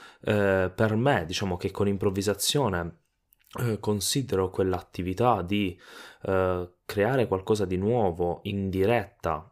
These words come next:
nello specifico del gioco di ruolo, davanti ai giocatori, solitamente rispondendo ai loro stimoli. Ok? Mentre per preparazione, per preparare, intendo, ehm,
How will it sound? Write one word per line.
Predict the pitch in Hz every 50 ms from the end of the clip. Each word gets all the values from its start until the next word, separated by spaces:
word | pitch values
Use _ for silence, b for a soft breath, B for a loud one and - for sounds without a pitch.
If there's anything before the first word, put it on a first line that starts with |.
| _ _
nello | - 85 82
specifico | - - - 123 113 98 98 101 104
del | 98
gioco | 92 101 98 98
di | 101 98
ruolo, | 104 113 110 95 85 80 85
davanti | 82 82 82 82 95 107 101 85 82 82 - 80 78 - _ _ -
ai | - 90
giocatori, | 85 - 92 87 110 120 - 101 87 82 90 107 131 131 B B B B B
solitamente | - - - 104 101 98 - - 113 101 110 104 90
rispondendo | 87 - - 104 95 92 90 92 98 92
ai | 87
loro | 82 80 80
stimoli. | 80 - - - 107 95 85 80 82 82 - _ _ _ - -
Ok? | - - - - 85 78 82 98 110 - B B B B B B B B
Mentre | - 110 120 107 101 98
per | 90 95 92 -
preparazione, | - 104 92 98 95 92 90 - - - 131 120 101 87
per | 82 -
preparare, | - - 90 95 120 127 113 87 80 78 85 98 117 120 B B B B B B B
intendo, | - 104 101 98 - 131 123 101 87 87 82 85 85 82 85 82 -
ehm, | - 92 95 90 87 87 85 82 82 80 78 78 80